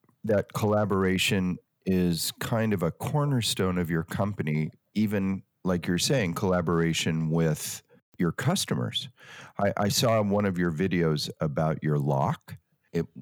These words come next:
was the video where it showed where you guys <laughs> bought the state of, you got the state-of-the-art lock,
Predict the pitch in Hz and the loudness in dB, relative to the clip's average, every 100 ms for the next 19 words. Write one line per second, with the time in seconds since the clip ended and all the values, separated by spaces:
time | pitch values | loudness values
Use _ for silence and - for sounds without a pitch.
0 | - - 85 - 78 85 80 80 76 76 | -10 -4 -4 -4 -2 0 2 2 0 0
1 | 78 76 - - 76 76 82 80 80 120 | 0 -2 -4 -2 0 -2 -2 -2 0 0
2 | 123 - - 139 - 117 117 - - 104 | 0 0 0 -4 -4 -2 0 2 2 2
3 | 98 95 95 - 110 - - 101 - 85 | 2 2 -2 -6 -16 -14 -6 -2 -2 -2
4 | - 87 85 85 85 85 - 82 82 85 | 0 0 0 0 2 0 0 0 2 0
5 | - | -4